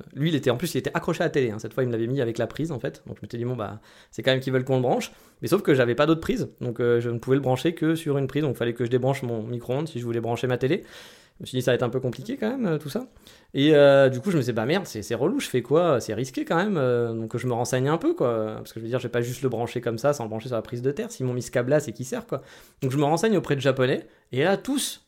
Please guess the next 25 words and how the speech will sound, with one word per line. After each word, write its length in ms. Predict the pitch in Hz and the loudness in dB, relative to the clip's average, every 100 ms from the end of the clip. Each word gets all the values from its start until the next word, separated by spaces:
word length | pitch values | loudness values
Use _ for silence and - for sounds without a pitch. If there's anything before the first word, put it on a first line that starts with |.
| _ | _
et 80 | 120 | -8
tous, 260 | 170 254 208 | -4 -2 -4
hein, 100 | 208 - - | -6 -10 0
ils 100 | 160 | 2
me 60 | 151 | 4
répondent, 420 | 147 170 156 - - _ _ - | 4 4 2 -2 -14 _ _ -4
bah, 260 | 110 104 104 | 0 0 -2
on 60 | 110 | -4
n'utilise 380 | 113 123 131 | -6 -4 -6
pas 160 | 131 226 | -2 2
la 100 | 190 | 2
prise 240 | - 170 | 0 -8
de 60 | - | -6
terre. 260 | - 180 - | -6 -6 -4
Pourquoi 200 | - 131 | -4 -4
tu 80 | 131 | -4
utilises 240 | 135 131 | -4 -4
ça ? 160 | - 165 | -2 -4
On 80 | |
s'en 160 | 113 123 | -4 -6
fout. 180 | - 254 - _ _ _ _ _ _ _ _ | -6 -8 -10 _ _ _ _ _ _ _ _
Ah, 80 | 127 | -2
ok, 200 | - 208 403 - - | 0 0 -2 -8 -6
très 120 | - | -4
bien. 180 | 131 | -4